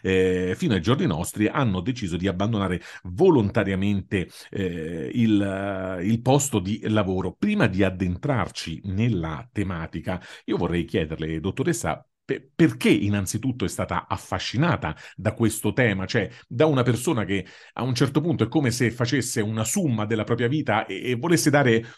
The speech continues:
una svolta, tanto da volontariamente abbandonare il proprio posto di lavoro. E, e, e questa tematica, insomma, l'ha talmente affascinata che ha voluto soffermarsi, come ovviamente studiosa, come sociologa,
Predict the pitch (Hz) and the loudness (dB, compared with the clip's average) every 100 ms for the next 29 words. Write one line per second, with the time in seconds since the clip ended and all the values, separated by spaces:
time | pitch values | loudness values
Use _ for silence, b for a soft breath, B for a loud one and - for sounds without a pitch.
0 | _ 147 151 180 120 135 117 107 127 120 | _ 4 6 4 4 4 4 4 -2 0
1 | 185 151 120 98 87 156 139 117 120 113 | 0 0 -2 -4 0 0 0 0 -2 -2
2 | 123 123 90 B B 110 101 110 123 110 | -2 -2 -4 B B 0 2 4 4 4
3 | 104 107 - 123 113 107 - 165 160 95 | 4 2 0 -2 -2 -4 -2 0 2 2
4 | 90 b b b _ 190 - - - 190 | -2 b b b _ -2 0 -2 0 2
5 | - - 185 196 190 139 123 156 127 - | 4 4 4 4 4 2 2 2 2 2
6 | 151 175 127 147 151 151 110 104 113 127 | 2 2 0 0 -2 -2 -2 0 2 2
7 | 113 151 131 117 107 - - - 151 151 | 0 0 0 0 -4 -8 -2 2 4 6
8 | 151 185 107 - 92 87 85 - - 95 | 4 4 0 -2 -8 -8 -8 -8 -4 -2
9 | 98 87 - 80 120 123 80 82 90 - | 0 -2 -4 2 4 4 0 -2 -2 0
10 | 82 80 90 | 2 2 -2